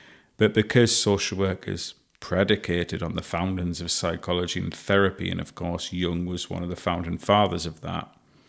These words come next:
it, it still is prevalent throughout the profession today. So if we, you know, forgive Jung for that outdated way that he's written that, essentially what he's getting at is that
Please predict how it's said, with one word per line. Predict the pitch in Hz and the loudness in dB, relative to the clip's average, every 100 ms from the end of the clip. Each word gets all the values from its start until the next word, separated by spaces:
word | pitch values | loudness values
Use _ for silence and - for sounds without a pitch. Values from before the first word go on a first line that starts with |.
| - _ _ _ _ - | -20 _ _ _ _ -4
it, | 101 101 | 0 0
it | 98 | 0
still | - - 95 | 0 2 2
is | 90 - | 0 -2
prevalent | 90 85 90 90 - | -4 -2 -2 -2 -4
throughout | - 87 87 | -4 -4 -4
the | |
profession | - 87 87 - 87 | -8 -4 -4 -4 -6
today. | 82 - 90 90 | -8 -4 -4 -2
So | - 98 | -4 -4
if | 107 | 0
we, | 104 - - - | -2 -2 -16 -12
you | |
know, | 95 92 | -10 -12
forgive | - - 117 117 131 95 | -10 0 2 8 8 8
Jung | 98 101 98 | 4 4 4
for | 92 92 | 0 0
that | 92 90 - _ | 0 0 -6 _
outdated | - 95 95 87 98 92 - 90 - | 2 2 2 2 2 2 0 -4 -2
way | 98 90 | -2 0
that | 85 | -2
he's | 87 | -4
written | 85 101 98 85 | 0 0 0 -4
that, | 82 82 - _ _ _ _ _ | -6 -6 -10 _ _ _ _ _
essentially | 104 127 110 - 98 | 4 6 6 4 2
what | 98 | 0
he's | 90 | -2
getting | - 95 95 | -2 0 -2
at | 85 82 | -4 -6
is | 87 | -6
that | 92 87 - | -4 -6 -8